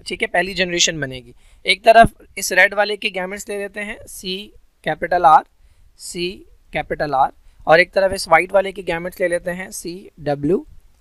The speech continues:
और सी डब्ल्यू। जब ये और ये मिलेंगे तो बनेगा सी आर, सी डब्ल्यू, ठीक है, ये और ये मिलेंगे तब भी यही बनेगा, ये और ये मिलेंगे तब भी यही बनेगा, ये और ये मिलेंगे तब भी यही बनेगा। तो आपके पास सारे प्लांट्स जो आ रहे हैं उनका genotype है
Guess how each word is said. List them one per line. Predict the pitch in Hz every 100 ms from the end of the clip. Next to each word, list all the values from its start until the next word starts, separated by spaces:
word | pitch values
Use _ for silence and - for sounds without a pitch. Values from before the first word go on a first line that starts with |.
| - -
और | 151 151 147 -
सी | - 156
डब्ल्यू। | 139 117 113 - - _ _
जब | 180 214
ये | 196 226
और | 262 247
ये | 240
मिलेंगे | 214 196 226 190 220 _ - - -
तो | 196
बनेगा | 185 190 196 208
सी | - 196 202
आर, | 156 156 190 _ _ _ _ _ _ _ -
सी | - 214 180
डब्ल्यू, | 147 131 123 - _ _
ठीक | - 180
है, | 208
ये | 185 196
और | 202
ये | 190
मिलेंगे | 196 190 190 196
तब | 175
भी | 175 185
यही | 185
बनेगा, | 180 180 185
ये | 170
और | 180 180
ये | 180
मिलेंगे | 175 175 175
तब | 165
भी | 160 170
यही | 175
बनेगा, | 175 175 175
ये | 160
और | 160 160
ये | 165
मिलेंगे | 156 170
तब | 196 156
भी | 151
यही | 156
बनेगा। | 143 143 185
तो | 196
आपके | 175 180
पास | 185 -
सारे | 165 180
प्लांट्स | 196 175 175
जो | 165
आ | 160
रहे | 147
हैं | 175
उनका | 180
genotype | 151 156 165 147 147
है | -